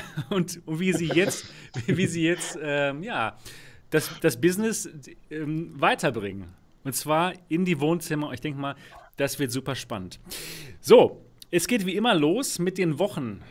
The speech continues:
von unseren Mitgliedern hier. Und, äh, ich werde erstmal jetzt hier mit dem Philipp sprechen. Philipp,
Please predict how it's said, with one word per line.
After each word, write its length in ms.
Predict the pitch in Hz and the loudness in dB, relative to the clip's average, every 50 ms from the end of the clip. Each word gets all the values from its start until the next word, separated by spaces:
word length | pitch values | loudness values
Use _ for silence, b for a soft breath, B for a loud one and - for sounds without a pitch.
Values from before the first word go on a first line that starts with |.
| B B B B B | B B B B B
von 220 | - - 143 160 165 | -8 -4 -4 -4 -2
unseren 500 | 160 160 160 151 156 151 151 151 151 156 | -2 -2 -2 0 2 2 2 2 2 0
Mitgliedern 380 | 196 202 - 151 127 117 107 | -2 -2 -2 -2 -2 -2 -2
hier. 220 | 101 107 107 104 113 | 0 -2 -2 0 0
Und, 260 | 113 117 117 117 - | 0 -2 -2 0 2
äh, 180 | 143 131 127 123 | 4 6 6 6
ich 200 | 135 139 120 - | 6 4 2 0
werde 100 | 190 185 | 0 0
erstmal 220 | 175 - - 160 | 0 0 0 0
jetzt 100 | 156 160 | 0 0
hier 220 | - 156 151 147 147 | 0 -2 -2 -2 -4
mit 140 | 143 139 127 | -6 -2 0
dem 260 | 143 139 139 131 135 | 2 2 2 0 -4
Philipp 260 | - - 156 131 117 | -2 0 0 0 2
sprechen. 280 | - - - 113 107 92 | -2 -2 -4 -4 -4 -2
Philipp, 320 | - 175 160 120 90 - | 0 2 2 2 0 -2